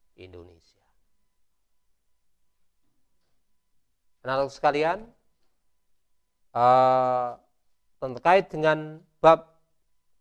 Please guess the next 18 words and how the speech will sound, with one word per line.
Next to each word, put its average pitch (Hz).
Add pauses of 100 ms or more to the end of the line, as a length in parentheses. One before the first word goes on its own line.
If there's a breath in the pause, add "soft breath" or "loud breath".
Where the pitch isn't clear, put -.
(720)
penanganan 139 (640)
pelanggaran 127 (160)
hak 123
asasi 123
manusia 117
dan 110
pengingkaran 113
kewajiban 135
warga 117
negara 101 (1120)
yang 104
saya 110
uraikan 135 (400)
dari 101
awal 107
sampai 101
akhir 101
tadi, 107